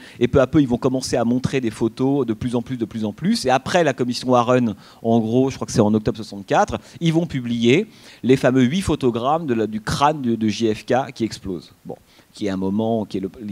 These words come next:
qui est le premier film gore de l'histoire du cinéma, qui aura une influence évidemment capitale, hein, euh, bon, et, euh, beaucoup de, la plupart des cinéastes n'ont, ont fait beaucoup de films autour de J F K. Clint Eastwood n'a fait que ça, Brian De Palma n'a fait que ça, Arthur Penn n'a fait que ça.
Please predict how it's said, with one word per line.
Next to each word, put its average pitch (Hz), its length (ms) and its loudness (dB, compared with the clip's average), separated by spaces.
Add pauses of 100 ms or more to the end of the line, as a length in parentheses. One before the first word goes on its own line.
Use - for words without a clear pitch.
(160)
qui - 120 -8
est - 20 -4
le 95 80 -4
premier 110 280 -4
film 101 220 -6
gore 110 240 2
de 98 80 -10
l'histoire 95 280 -6
du 92 80 -12
cinéma, 113 500 -2
qui 110 100 -6
aura 95 140 -2
une 101 80 -4
influence 107 400 -6
évidemment 104 400 -6
capitale, 107 580 -4 (380)
hein, 104 220 -6
euh, 80 180 -8 (480)
bon, 87 280 -6
et, 85 180 -6
euh, 67 60 -12 (140)
beaucoup 95 320 4
de, - 140 -2
la 98 80 -8
plupart 117 320 2
des 110 80 -4
cinéastes 110 600 2 (100)
n'ont, 104 220 -6 (360)
ont 101 60 -6
fait 107 140 -2
beaucoup 127 260 0
de - 40 -6
films 127 200 -4
autour 107 200 0
de 101 80 -4
J 92 240 -4
F - 120 -14
K. 117 180 -4
Clint 113 180 -2
Eastwood 104 380 -6
n'a 98 100 -6
fait 90 140 -12
que 98 140 -6
ça, 107 440 -4
Brian 98 220 -6
De 101 80 4
Palma 95 340 -4
n'a 92 120 -10
fait 90 140 -16
que 90 120 -10
ça, 101 340 -8
Arthur - 340 -12
Penn 98 180 -10
n'a 95 100 -12
fait 80 120 -20
que - 100 -20
ça. 117 180 -16